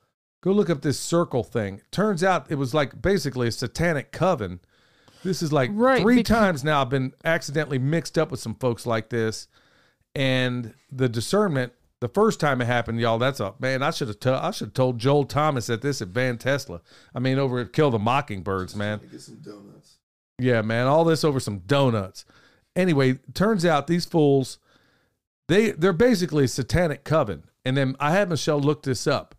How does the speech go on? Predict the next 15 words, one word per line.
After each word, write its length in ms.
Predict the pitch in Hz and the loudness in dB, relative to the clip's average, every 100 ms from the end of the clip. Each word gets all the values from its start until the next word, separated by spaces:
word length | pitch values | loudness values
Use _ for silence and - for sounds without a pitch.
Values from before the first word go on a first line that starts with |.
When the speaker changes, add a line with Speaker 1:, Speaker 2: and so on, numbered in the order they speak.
| _ | _
Speaker 1:
And 160 | 135 123 | -4 -2
then 120 | 127 | 0
there 100 | 131 | 0
was 160 | 135 123 | 0 -2
this 120 | 120 | -4
portion 680 | - - 262 269 - 127 117 | -2 0 0 0 -4 -6 -6
of 200 | 127 113 | -6 -8
time 560 | - 202 180 113 98 95 _ _ _ _ _ | -8 -4 -4 -4 -6 -10 _ _ _ _ _
from, 200 | - 127 | -4 0
what, 240 | 131 117 113 | 2 0 -2
one 340 | 117 202 208 | 0 2 2
thirty 380 | 202 190 180 151 | 2 2 2 0
to 200 | - 110 | -4 -6
three 480 | - 151 185 143 120 | -4 -2 -2 0 -2
where, 680 | 104 120 123 123 120 117 | -4 -2 0 2 0 -2